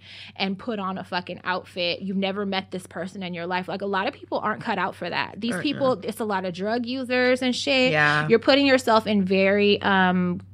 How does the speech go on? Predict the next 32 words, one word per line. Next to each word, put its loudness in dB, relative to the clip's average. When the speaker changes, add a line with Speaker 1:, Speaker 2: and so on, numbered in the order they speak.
Speaker 1:
<sighs> -16
like, -10
risky -10
situations. -8
Speaker 2:
Yeah. 2
Speaker 1:
You -2
know 0
what 0
I -2
mean? -4
Like, -2
<laughs> -20
it's, -6
it, -10
I -8
don't -8
know. -10
Y-, -12
you -8
gotta 0
be -4
dominant -6
if -10
you -12
wanna -10
do -14
that -8
kind -12
of -12
work. -12
I -12
would, -12